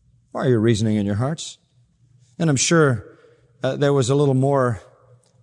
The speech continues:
than just that simple statement. "Why are you thinking the way you're thinking?" And he may have even revealed to them what they were thinking. "Why are you thinking the way you're thinking? Why are you thinking I'm a blasphemer?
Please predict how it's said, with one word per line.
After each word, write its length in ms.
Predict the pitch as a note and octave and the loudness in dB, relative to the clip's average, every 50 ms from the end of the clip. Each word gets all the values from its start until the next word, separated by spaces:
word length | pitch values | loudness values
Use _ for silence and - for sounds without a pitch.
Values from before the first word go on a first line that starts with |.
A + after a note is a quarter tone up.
| _ _ _ _ - | _ _ _ _ -6
than 120 | B2+ A2+ | -4 -2
just 220 | A2 C#3 B2+ - | 0 0 0 0
that 180 | - C3 B2+ - | -2 -2 -2 -2
simple 240 | - C#3+ A#2 - G#2+ | -2 -4 -4 -4 -6
statement. 400 | - - C3+ B2 B2 C#3 D3 C#3 | -4 -2 -2 -2 0 0 -2 -2
"Why 260 | C#3+ D#3+ F3+ F#3 F#3+ | 0 0 2 2 2
are 80 | F3 D3+ | 2 2
you 100 | C#3 C3+ | 0 0
thinking 360 | - F3 E3+ C#3+ - C#3+ B2+ | 0 0 0 0 0 0 0
the 100 | A#2+ A#2+ | 0 2
way 200 | A#2+ C#3+ C#3 C3+ | 2 2 2 2
you're 160 | B2 A#2+ A#2 | 2 0 0
thinking?" 420 | - - D#3 C#3 - F3+ F#3 F3 | 2 2 0 2 2 2 2 2
And 80 | D3+ C#3+ | 2 2
he 80 | C#3+ C3+ | 2 2
may 180 | C3+ D3+ D#3 | 2 2 2
have 140 | D3 C3+ B2+ | 2 2 2
even 260 | D3+ D3 B2+ B2 A#2+ | 2 2 2 2 0
revealed 400 | A#2 B2 A#2+ C3 D3+ E3+ F3+ - | 0 0 2 4 4 4 2 2
to 80 | - B2+ | 0 0
them 260 | A#2 B2 B2+ C3 A#2+ - - - - _ _ | 0 0 0 0 -2 -4 -10 -18 -20 _ _
what 240 | B2+ E3+ F#3 F#3 | 2 2 2 2
they 100 | - D3+ | 2 2
were 160 | C3+ A#2+ C3 B2+ | 2 2 0 0
thinking. 580 | - D3+ C#3+ C3 - D3+ E3 G3 G3+ - - - _ _ _ _ _ _ _ _ _ _ _ _ _ _ _ _ _ _ _ _ _ _ _ _ | 0 -2 -2 0 0 -2 -2 -2 -4 -6 -12 -20 _ _ _ _ _ _ _ _ _ _ _ _ _ _ _ _ _ _ _ _ _ _ _ _
"Why 160 | - A3 A#3 | -4 -2 0
are 120 | A3 F3 C#3 | 2 4 4
you 140 | A#2+ A#2+ | 4 2
thinking 320 | A#2 - C3+ A#2+ - B2+ A#2+ | 2 2 -2 -2 0 0 -2
the 120 | A2+ A2 | 0 0
way 160 | A2 A2+ A2 | 0 0 0
you're 100 | G#2+ G#2+ | 0 0
thinking? 380 | G#2 B2 B2 C3 D#3+ F#3 F3+ D3+ - _ _ _ _ _ _ _ _ _ _ _ _ _ _ _ _ _ _ _ _ _ _ _ _ - | 0 -2 -4 -2 -4 -6 -8 -8 -12 _ _ _ _ _ _ _ _ _ _ _ _ _ _ _ _ _ _ _ _ _ _ _ _ -4
Why 160 | D3+ G3 G#3+ | -2 0 2
are 100 | A3+ G#3+ | 2 4
you 140 | F3+ C#3 C3 | 2 2 2
thinking 360 | - E3+ D#3 - C#3+ C3 B2 | 2 0 0 0 0 0 0
I'm 120 | A#2+ A2+ | 0 0
a 40 | A2 | 0
blasphemer? 720 | F#2 A#2 A#2+ A#2+ A#2+ - - - C3 C3 D3 E3 F3 - | 0 0 0 0 0 -2 -4 -4 -4 -4 -4 -6 -10 -14